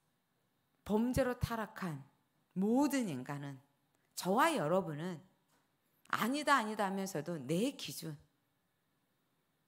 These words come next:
그리고 내 중심적인 틀, 나도 모른 사이에 하나님보다 내 자신이 먼저이게 되어지는 것들을 봅니다. 바로 교만의 틀을 가지고 있습니다.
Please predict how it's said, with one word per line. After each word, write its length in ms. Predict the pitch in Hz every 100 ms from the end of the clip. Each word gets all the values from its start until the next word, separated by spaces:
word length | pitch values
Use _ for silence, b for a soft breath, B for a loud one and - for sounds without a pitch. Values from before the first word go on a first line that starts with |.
| _ -
그리고 240 | 185 180
내 260 | 175 226 311
중심적인 800 | - 208 196 240 - 185 156 151
틀, 300 | - 247 185 - _ _ _ _ _ _ _ _ _ _ _ _ _ _ _ _ _ _ _ -
나도 320 | - 214 294
모른 280 | 269 247 262
사이에 540 | - 180 165 156 180
하나님보다 840 | 165 226 269 277 247 151 147 143 143 _ _ _ _ _ _ _ _ _ _ _ _ _ -
내 160 | 208
자신이 640 | 269 180 190 233 233 269 220
먼저이게 1080 | 151 160 196 208 247 277 220 160 156 165 151
되어지는 460 | 143 143 170 165 139
것들을 380 | 120 - 175 208
봅니다. 640 | - 135 147 - - - b b
바로 260 | 151 147 151
교만의 640 | - 156 208 262 269 - B B
틀을 320 | - 214 233
가지고 320 | - - 180
있습니다. 600 | 147 - 160 143 - -